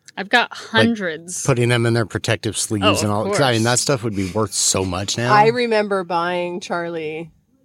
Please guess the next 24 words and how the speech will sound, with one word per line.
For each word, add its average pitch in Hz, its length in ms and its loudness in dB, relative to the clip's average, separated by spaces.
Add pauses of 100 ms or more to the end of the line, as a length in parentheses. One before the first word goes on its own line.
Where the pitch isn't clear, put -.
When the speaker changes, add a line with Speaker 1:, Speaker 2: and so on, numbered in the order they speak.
(160)
Speaker 3:
Pokemon 208 400 -4
cards 208 480 -2
and 185 200 -2
sleeves. 156 720 -8 (720)
I 196 220 8
would 196 180 0
buy 185 260 6
my 180 180 0
sleeves 185 340 -4
for 202 80 -6
my 170 160 -2
coupons, 196 880 2
and 180 200 0
she 170 200 -2
would 175 160 -4
take 170 240 0
at - 80 -4
least 170 320 -2
half - 560 -2
of 156 240 -8
them 139 420 -2
for 165 160 -4
her 165 140 -4
cards. 147 640 -2